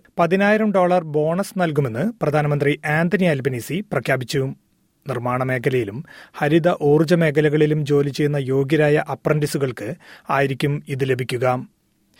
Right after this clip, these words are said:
ഇന്ന് നാഷണൽ പ്രസ് ക്ലബ്ബിൽ നടന്ന തിരഞ്ഞെടുപ്പ് നയവിശദീകരണത്തിലാണ് പ്രധാനമന്ത്രി ആന്റണി അൽബനീസി ഇക്കാര്യം വ്യക്തമാക്കിയത്. നിർമ്മാണ മേഖലയ്ക്ക്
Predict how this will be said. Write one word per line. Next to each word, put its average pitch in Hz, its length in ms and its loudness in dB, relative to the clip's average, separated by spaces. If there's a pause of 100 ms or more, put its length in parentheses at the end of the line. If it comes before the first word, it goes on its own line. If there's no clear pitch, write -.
(160)
ഇന്ന് 131 360 -2
നാഷണൽ 131 380 -2
പ്രസ് 131 420 -4
ക്ലബ്ബിൽ 143 300 0
നടന്ന 139 360 0
തിരഞ്ഞെടുപ്പ് 139 680 -2
നയവിശദീകരണത്തിലാണ് 139 1200 -2
പ്രധാനമന്ത്രി 135 800 -2
ആന്റണി 147 320 -2
അൽബനീസി 127 640 -4
ഇക്കാര്യം 131 360 -2
വ്യക്തമാക്കിയത്. 127 720 -4 (760)
നിർമ്മാണ 123 340 -4
മേഖലയ്ക്ക് 123 580 -4